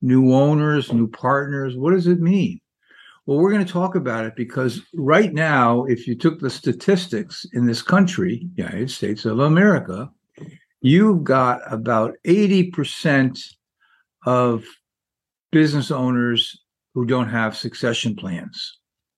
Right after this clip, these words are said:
Fifty percent of them have plan, of the plans that are, are out there, let's say fifty percent of twenty are either unsigned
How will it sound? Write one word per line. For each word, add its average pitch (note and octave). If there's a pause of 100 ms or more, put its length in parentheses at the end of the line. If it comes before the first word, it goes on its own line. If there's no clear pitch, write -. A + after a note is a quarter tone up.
(1300)
Fifty G#3
percent F#3
of B2
them F2+ (960)
have G3
plan, A2+
of A2
the G#2+
plans C3
that A2
are, A2+
are F3
out F3
there, G2
let's C#3
say - (200)
fifty A#2+
percent A2+
of A2
twenty C#3 (880)
are A#2+
either B2+
unsigned C#3